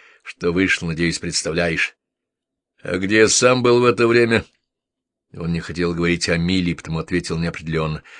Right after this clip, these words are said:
"У меня были гости, не забывай, я живу в мире". "Ты вотчинный Ракс!"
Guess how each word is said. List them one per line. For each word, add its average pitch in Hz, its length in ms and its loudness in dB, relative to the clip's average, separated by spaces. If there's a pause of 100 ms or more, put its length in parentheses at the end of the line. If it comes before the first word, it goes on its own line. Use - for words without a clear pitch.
(280)
"У - 60 -20
меня 90 260 -4
были 98 260 0
гости, 95 460 0
не 87 180 -2
забывай, 92 440 2
я 90 140 6
живу 92 320 2
в 87 120 -4
мире". 107 320 0 (480)
"Ты 117 280 2
вотчинный 143 1080 2
Ракс!" 123 580 0